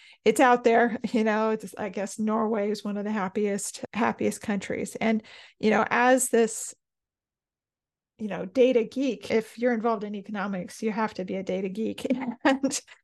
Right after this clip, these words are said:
or data nerd. I don't know what the difference is between geek and nerd, but whatever. But she, she just really gets into, uh, that type of thing. And so she started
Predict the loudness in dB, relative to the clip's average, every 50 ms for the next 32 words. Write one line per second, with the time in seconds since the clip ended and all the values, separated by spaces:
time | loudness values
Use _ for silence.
0 | -16 -6 -4 -2 2 6 6 6 6 4 2 2 0 0 0 0 0 -2 -2 -2
1 | -4 -6 -6 -4 -6 -6 -4 -4 -4 -4 -4 -4 -4 -6 -6 -4 -4 -6 -6 -6
2 | -10 -14 -10 -6 -6 -6 -4 -4 -6 -4 -4 -4 -4 -2 -2 -2 -2 -4 -6 -10
3 | -16 -18 -20 -20 -20 _ _ _ _ 4 6 8 8 8 8 6 6 4 2 2
4 | 2 0 0 2 4 6 6 6 4 -2 -6 -4 -4 -2 0 -2 -2 -2 -4 -2
5 | -2 -2 -2 -2 -4 -6 -6 -8 -8 -8 -8 -6 -4 -2 0 0 0 0 -2 -2
6 | -4 -4 -4 -6 -4 -2 0 0 0 0 -2 -6 _ _ -2 0 0 0 -2 -6
7 | -6 -2 0 2 2 4 2 2 0 0 0 0 0 0 0 0 0 0 2 2
8 | 4 4 4 4 4 2 2 0 0